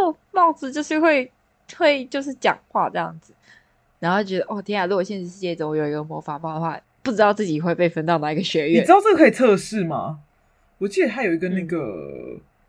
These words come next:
Speaker 2: 网站是帮你测试，
Speaker 1: 嗯。真的假的？
Speaker 2: 就是官方的。对，帮你测试你是哪个学院的人。
Speaker 1: 可他又没有看到人，他都不知道。还是要
Speaker 2: 因为他有一些问答题啊。
Speaker 1: 输入那个生辰八字。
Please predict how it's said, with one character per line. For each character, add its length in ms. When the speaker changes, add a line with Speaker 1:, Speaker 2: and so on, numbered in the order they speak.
Speaker 2:
网 280
站 220
是 120
帮 220
你 120
测 160
试， 40
Speaker 1:
嗯。 40
真 160
的 40
假 220
的？ 240
Speaker 2:
就 60
是 100
官 260
方 260
的。 200
对， 160
帮 240
你 60
测 220
试 180
你 120
是 160
哪 140
个 80
学 200
院 160
的 80
人。 80
Speaker 1:
可 80
他 200
又 160
没 100
有 80
看 200
到 160
人， 200
他 120
都 40
不 140
知 140
道。 140
还 140
是 120
要 320
Speaker 2:
因 60
为 60
他 100
有 60
一 20
些 120
问 200
答 60
题 60
啊。 40
Speaker 1:
输 60
入 120
那 140
个 240
生 300
辰 240
八 220
字。 240